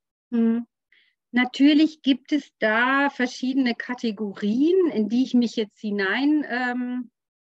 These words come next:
ja, in die ich mich jetzt hineinschubladisieren könnte. Diverse Kategorien, aber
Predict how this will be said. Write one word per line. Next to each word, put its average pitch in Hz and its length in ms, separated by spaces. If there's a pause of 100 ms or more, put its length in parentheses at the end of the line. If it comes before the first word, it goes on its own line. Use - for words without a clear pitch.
(640)
ja, 208 140
in 220 140
die 233 100
ich 240 60
mich 226 180
jetzt 220 200
hineinschubladisieren 240 1080
könnte. 269 440 (440)
Diverse 214 520
Kategorien, 269 920
aber 208 360